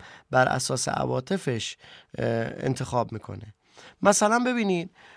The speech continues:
اه، شما به یه بچه نه ساله میگی که «چرا نماز می‌خونی؟» شاید دلیل خیلی قانع کننده‌ای نداشته باشه، ولی چون دوست داره نماز می‌خونه.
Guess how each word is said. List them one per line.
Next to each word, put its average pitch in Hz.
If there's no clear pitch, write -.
اه، 170
شما 220
به 220
یه 220
بچه 190
نه 170
ساله 156
میگی 175
که 190
«چرا 208
نماز 143
می‌خونی؟» 110
شاید 233
دلیل 220
خیلی 196
قانع 165
کننده‌ای 160
نداشته 202
باشه، 120
ولی 262
چون 285
دوست 208
داره 202
نماز 151
می‌خونه. 98